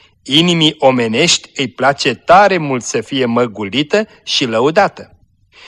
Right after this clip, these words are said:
Un anumit fel de simțăminte ai atunci când treci pe lângă ogorul sau casa vândută și cu totul alt fel de simțăminte încerci când treci pe lângă ogorul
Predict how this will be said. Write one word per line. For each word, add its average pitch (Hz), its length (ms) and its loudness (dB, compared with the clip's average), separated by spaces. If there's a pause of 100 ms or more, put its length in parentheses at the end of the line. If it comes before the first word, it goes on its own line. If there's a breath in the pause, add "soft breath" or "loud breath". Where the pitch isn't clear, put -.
(160 loud breath)
Un 170 280 2
anumit 160 460 0
fel 160 200 2
de 135 120 4
simțăminte 131 920 -2
ai 131 320 0
atunci 127 420 -4
când 113 220 -6
treci 160 280 -2
pe 135 80 -6
lângă 127 240 -2
ogorul 147 480 6
sau 117 220 -2
casa 143 320 0
vândută 120 680 -2 (500 soft breath)
și - 180 0
cu 160 160 -6
totul 160 540 -2
alt 269 340 4
fel 143 240 0
de 127 120 -2
simțăminte 143 920 -4
încerci 180 640 -4
când 139 300 -4
treci 143 340 -4
pe 151 100 0
lângă 139 260 0
ogorul 123 560 2